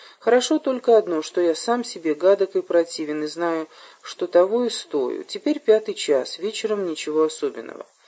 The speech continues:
Девятнадцатое января. Встал бодрее, гуляя, думал о том, что хорошо бы было завести опять школу,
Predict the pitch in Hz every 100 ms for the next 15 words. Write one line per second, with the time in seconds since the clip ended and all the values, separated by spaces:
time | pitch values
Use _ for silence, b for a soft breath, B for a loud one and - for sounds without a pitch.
0 | B B B B _ 214 254 285 302 -
1 | 262 254 233 208 165 143 135 - 254 269
2 | 190 160 156 196 214 202 185 202 247 233
3 | 196 196 175 160 160 214 - 185 - 170
4 | 160 - 202 170 180 190 180 160 160 -
5 | 196 180 170 - - - 135 107